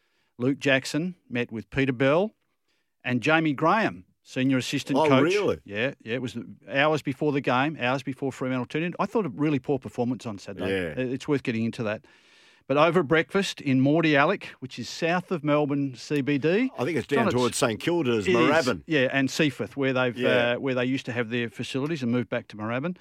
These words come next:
Speaker 2: Mm-hmm.
Speaker 1: So a cafe in the main street of Mor-, Mordialloc, uh, all wearing sunglasses and baseball caps.
Speaker 2: <laughs>
Speaker 1: The eyewitness,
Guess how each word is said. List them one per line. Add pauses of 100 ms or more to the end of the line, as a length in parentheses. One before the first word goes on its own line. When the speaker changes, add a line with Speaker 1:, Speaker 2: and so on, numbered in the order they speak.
Speaker 2:
Mm-hmm. (120)
Speaker 1:
So
a
cafe
in
the
main
street
of
Mor-,
Mordialloc, (800)
uh,
all
wearing
sunglasses
and
baseball
caps.
Speaker 2:
<laughs>
Speaker 1:
The
eyewitness,